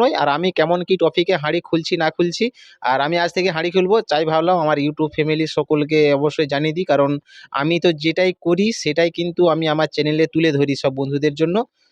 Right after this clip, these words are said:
যার জন্যই আমি ভাবলাম যেহেতু আজ থেকে হাঁড়ি নামাবো, অনেকে আবার ফোন করে জিজ্ঞেস করেন, "দাদা হাঁড়ি কবে নামাবেন, হাঁড়ি কোন সময় খোলা দরকার?" তো অবশ্যই ওনাদের খুবই ভালো কাজে লাগবে, নতুন যিনারা করছো ওনাদের তো খুবই কাজে লাগবেন। দেখো বন্ধুরা,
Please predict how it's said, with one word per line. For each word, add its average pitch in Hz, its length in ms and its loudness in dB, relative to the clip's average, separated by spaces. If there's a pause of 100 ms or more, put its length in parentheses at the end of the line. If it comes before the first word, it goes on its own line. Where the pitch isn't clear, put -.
(200)
যার 135 220 0
জন্যই 185 340 2
আমি 170 140 0
ভাবলাম 160 400 2
যেহেতু 165 180 0
আজ 156 180 2
থেকে 175 200 0
হাঁড়ি 151 240 -2
নামাবো, 170 240 2 (120)
অনেকে 175 240 0
আবার 170 200 2
ফোন 170 120 -2 (100)
করে 170 140 4 (140)
জিজ্ঞেস 160 220 -2
করেন, 170 200 2
"দাদা 160 140 2 (120)
হাঁড়ি 147 220 -2
কবে 156 220 2
নামাবেন, 151 300 2 (120)
হাঁড়ি 147 200 -2 (320)
কোন 160 200 -2
সময় 160 240 0
খোলা 160 180 2 (100)
দরকার?" 170 240 2 (200)
তো - 40 -8 (100)
অবশ্যই 156 360 0
ওনাদের 151 300 0 (100)
খুবই 165 160 -4 (220)
ভালো 147 220 -2
কাজে 139 160 0
লাগবে, 123 260 -2
নতুন 151 260 -6
যিনারা 151 340 2
করছো 160 220 -2 (120)
ওনাদের 147 260 2
তো 156 120 2
খুবই 160 240 0
কাজে 151 220 0
লাগবেন। 165 240 0 (560)
দেখো 202 240 0
বন্ধুরা, 202 260 2